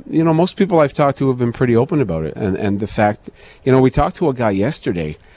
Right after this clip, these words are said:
who said he was paralyzed by it. Like, you know, they, they can't put it into context.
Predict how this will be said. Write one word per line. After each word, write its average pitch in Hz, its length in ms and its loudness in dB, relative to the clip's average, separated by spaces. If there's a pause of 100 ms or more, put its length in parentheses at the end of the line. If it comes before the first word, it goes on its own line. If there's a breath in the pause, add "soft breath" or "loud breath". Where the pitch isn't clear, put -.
(280 soft breath)
who 127 200 2
said 117 320 0
he 120 100 0
was 117 240 -2
paralyzed - 920 -6
by - 100 -14
it. - 420 -20
Like, 78 260 -12
you 120 160 -2
know, 90 140 0
they, 101 180 0
they 117 280 0
can't 143 500 -2
put 117 220 -2
it 107 140 -2
into 92 180 -2
context. 104 840 -6